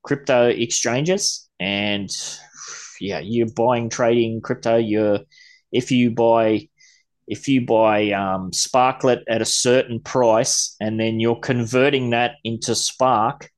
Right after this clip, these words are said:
within Upland, that is a crypto to crypto trade that will trigger a capital gains or loss event in there somewhere. Um,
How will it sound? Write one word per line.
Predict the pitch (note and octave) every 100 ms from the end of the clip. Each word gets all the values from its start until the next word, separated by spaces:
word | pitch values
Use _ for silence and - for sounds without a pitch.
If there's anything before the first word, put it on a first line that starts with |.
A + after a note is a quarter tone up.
| _ _ _ _ _ _ _ _ _ _ _ _ _ _ _
within | A2 A#2 C3 A#2+
Upland, | E2 B2+ - G#2 G#2 B2 C3 -
that | B2 C3+ -
is | C3 C3 A#2+ - A2+
a | A2 A2 A2 A2 A2 A2 -
crypto | - C3+ - B2+ A#2
to | A#2 A2+
crypto | - C3 - A#2 G#2+
trade | G#2 - B2+ A2+ A2 A#2+ A2+
that | B2 A#2+
will | A#2+ A#2
trigger | - B2 A#2 G#2+
a | G#2+
capital | - A#2+ A#2 A2 G#2+ G#2
gains | G2+ A#2 A#2 A2+ A2+ G#2+ -
or | G2+ G2+ G2+ -
loss | A#2 A#2 A2+ -
event | G#2 A#2+ G#2+ - - _ -
in | A2
there | A2 G2
somewhere. | - B2+ A#2 G#2 C#3 - D#2
Um, | A2 G#2+ G#2 F#2+